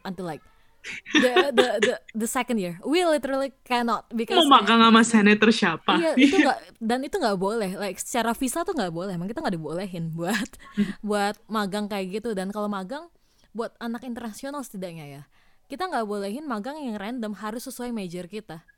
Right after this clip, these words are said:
Speaker 1: Kalau nggak, nggak bakal di-approve.
Speaker 2: Benar.
Speaker 1: Itu magang
Speaker 2: Benar.
Speaker 1: kita. So, like, that's not totally our fault. Tapi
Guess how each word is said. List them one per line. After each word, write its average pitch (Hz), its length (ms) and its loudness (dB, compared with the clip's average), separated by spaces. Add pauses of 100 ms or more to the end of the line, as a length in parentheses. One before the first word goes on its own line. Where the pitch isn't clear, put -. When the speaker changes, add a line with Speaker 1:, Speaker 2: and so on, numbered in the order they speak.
(340)
Speaker 1:
Kalau 202 240 -6
nggak, 277 160 -6
nggak 202 160 -4
bakal 196 240 -6
di-approve. 196 460 -6 (1700)
Speaker 2:
Benar. 175 340 -6
Speaker 1:
Itu 233 160 -8
magang 190 320 -6
Speaker 2:
Benar. 180 220 -6
Speaker 1:
kita. 220 160 -10
So, 247 100 -12
like, 220 220 -10
that's 254 240 -8
not 240 180 -12
totally 202 240 -12
our 190 160 -14
fault. 180 300 -16 (400)
Tapi 285 340 -8